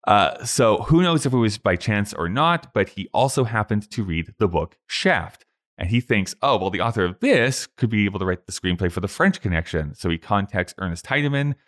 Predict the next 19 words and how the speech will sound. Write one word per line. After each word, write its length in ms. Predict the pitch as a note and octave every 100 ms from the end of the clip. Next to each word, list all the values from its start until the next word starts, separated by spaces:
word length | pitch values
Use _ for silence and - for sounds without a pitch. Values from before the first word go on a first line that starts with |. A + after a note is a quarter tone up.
| _ _ _ -
to 80 | G2
take 200 | A2+ -
the 40 |
story 260 | - A#2+ C3
of 60 | A2+
The 40 |
French 300 | - G#2+ G#2
Connection, 440 | G2+ F#2 - F2 -
but 160 | A2 -
change 440 | - A#3+ A3 G#3
things 280 | F3 D3 C3
to 80 | B2
make 200 | A#2 G#2+
it 80 | G2
a 20 |
little 140 | G#2
bit 100 | G2+
more 160 | G2 F2+
thrilling, 600 | - G2 F2+ E2+ E2